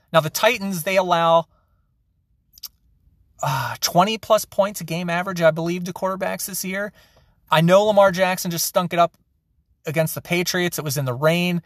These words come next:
If you look at his stats, they weren't really all that bad. He kinda balled out, but just the game, the script, the weather, all of it was just terrible.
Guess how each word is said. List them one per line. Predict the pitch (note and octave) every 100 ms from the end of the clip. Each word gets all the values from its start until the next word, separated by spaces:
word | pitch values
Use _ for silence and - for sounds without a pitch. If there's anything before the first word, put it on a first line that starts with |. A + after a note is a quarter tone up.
| _
If | C3+
you | D#3+
look | C4 E4+
at |
his | F#3+
stats, | - F#3+ G3 F#3+
they | E3
weren't | D#3+ G3
really | D#3 F#3 D#3+ -
all | D3+ E3+
that | E3+ F3+ D3
bad. | D3+ D#3+
He | D3+
kinda | F3 G#3 D3
balled | D3+ C#3+ C3
out, | C#3 C#3+
but | C3 A#2
just | D#3+ -
the | C3+
game, | A#2+ D3 E3 E3 D3 - _
the | -
script, | - - E3 D#3+ - C#3+
the |
weather, | C3 D3+ D3+ D3 -
all | D3+ D3+ D3+
of | C3
it |
was | C3+ A#2+
just | C#3 - _ _
terrible. | - F3 D3 A#2+ A#2